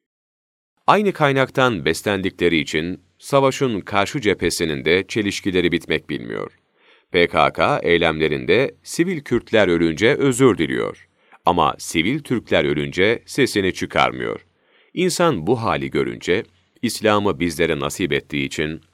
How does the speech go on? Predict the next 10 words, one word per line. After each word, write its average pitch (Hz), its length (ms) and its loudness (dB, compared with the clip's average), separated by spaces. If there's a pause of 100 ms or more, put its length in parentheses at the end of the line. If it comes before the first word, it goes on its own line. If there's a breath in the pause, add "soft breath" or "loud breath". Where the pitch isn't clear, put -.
(120)
Allah'a 73 560 0 (120)
Subhanehu 80 680 -6
ve 65 80 -4
Teala 57 460 -4 (260 soft breath)
ne 131 200 0
kadar 80 460 0
da 73 80 0
az 123 260 -2
şükrettiğini 80 760 -6
hatırlıyor. 64 720 -4